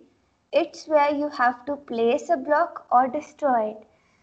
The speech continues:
So if you go on the inventory, that's by pressing E. So you have to left click on the thing you want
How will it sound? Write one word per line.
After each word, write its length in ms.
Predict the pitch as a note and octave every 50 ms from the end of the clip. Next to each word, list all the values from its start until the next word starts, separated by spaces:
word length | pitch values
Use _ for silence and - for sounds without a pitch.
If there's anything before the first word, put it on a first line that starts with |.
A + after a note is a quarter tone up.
| _ _ _
So 160 | - - C#4+
if 220 | - - D4 D4
you 100 | F4 G4
go 320 | G4 - D#4+ D#4+ D#4+ D#4 D#4+ -
on 200 | C4+ C4 C4 B3+
the 100 | B3+ C#4
inventory, 920 | C4+ - C4+ C4 B3+ B3 B3 A#3+ A#3+ B3 A#3 - - A3+ A#3+ B3 - - - - - _ _ _ -
that's 240 | B3 B3 A#3+ A#3+ -
by 220 | - C4 B3+ C4
pressing 500 | C4 - C4+ B3 B3 - - C4 B3+ B3 -
E. 380 | - A#3+ B3 C4 B3 - - - - - - _ _ _ _ _ _ _ _ _ _ _ _ _ _ _ _ _ _ _ _ _ _ _ _ _ _ _ _ _ _ _ _ _ _ _ _ _
So 180 | - - - C#4+
you 220 | C#4+ C#4 C#4+ C#4 C#4
have 340 | C4+ C4 C4+ C4 - - -
to 200 | D4 C#4+ D4 - - - _ _ _ _ _ _ -
left 380 | B3 C4 D4 F4 E4+ - - -
click 380 | E4+ E4+ F#4 F#4 - _ - - _ _ _ _ _ -
on 140 | B3+ C4
the 120 | C4 C#4 C#4
thing 260 | C#4 - D4+ C4+ C4+
you 100 | D4+ D#4
want 380 | D4 C#4+ C4+ B3+ A#3+ C#4 E4